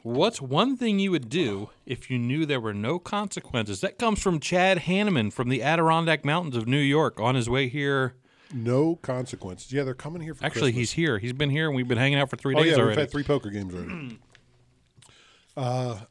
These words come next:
Speaker 2: what would I do if there were no consequences?
Speaker 1: No consequences. Let me think about that, too. Um,
Speaker 2: Like, it, it, it all of a sudden wouldn't be wrong to do it, or I just wouldn't get caught?
Speaker 1: I think you just wouldn't get caught.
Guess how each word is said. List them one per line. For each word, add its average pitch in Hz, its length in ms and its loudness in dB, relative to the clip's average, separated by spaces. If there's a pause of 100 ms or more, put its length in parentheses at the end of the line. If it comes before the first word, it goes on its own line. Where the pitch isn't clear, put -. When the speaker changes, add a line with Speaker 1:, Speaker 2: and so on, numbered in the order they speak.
(500)
Speaker 2:
what 135 240 2
would 170 120 -2
I 156 100 2
do 135 260 0
if 127 120 -2
there 107 120 -6
were 117 240 -4
no 123 100 -4
consequences? 101 640 -10
Speaker 1:
No 233 140 -4
consequences. 131 880 -8
Let 160 80 -8
me 160 80 -14
think 113 240 -12
about 104 260 -8
that, 104 180 -10
too. 107 300 -10 (720)
Um, 120 580 -4 (220)
Speaker 2:
Like, 127 240 0
it, 131 60 0 (120)
it, 135 160 -4 (380)
it 131 220 -6
all 131 200 0
of 123 80 -2
a 120 40 -6
sudden 120 220 -4
wouldn't 113 180 -6
be 110 100 -2
wrong 113 320 -6
to 113 80 -6
do 123 200 0
it, 156 80 -4
or 107 140 -8
I - 40 -6
just 98 200 -14
wouldn't 95 220 -12
get 85 120 -14
caught? 90 200 -10
Speaker 1:
I 101 80 -10
think - 220 -12
you 104 40 -6
just 95 160 -8
wouldn't 95 280 -6
get 87 140 -16
caught. 107 340 -8